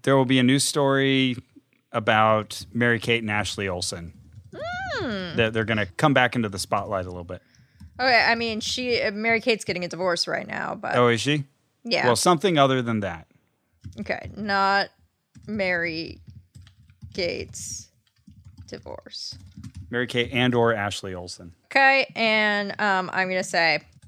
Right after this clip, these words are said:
Speaker 2: the whole damn world experiences the hottest summer on record.
Speaker 1: <laughs> Well, yeah. Sadly, a very likely occurrence.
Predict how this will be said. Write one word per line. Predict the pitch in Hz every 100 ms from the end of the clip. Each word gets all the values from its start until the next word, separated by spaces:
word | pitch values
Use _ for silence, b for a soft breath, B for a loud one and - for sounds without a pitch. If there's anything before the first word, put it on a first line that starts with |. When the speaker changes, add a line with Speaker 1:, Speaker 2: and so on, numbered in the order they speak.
| -
Speaker 2:
the | 185 196
whole | 208 233 262 320 339 277
damn | 226 233 240 247 240
world | 226 196 170 180 202 - B B B B B B - - - - -
experiences | 214 - - 226 202 190 185 180 180 - - - b b b b - - -
the | 202
hottest | 208 208 208 208 -
summer | 226 190 175 175
on | 180
record. | 180 160 - 107 - - - -
Speaker 1:
<laughs> | 151 - 208 - 160
Well, | 135 104
yeah. | 113 - - - B 113 127 120 B B B B B B B
Sadly, | - 110 98 98 95
a |
very | 92 98 92
likely | 95 98 - 95 92 90 - _ _ _ -
occurrence. | - 104 90 82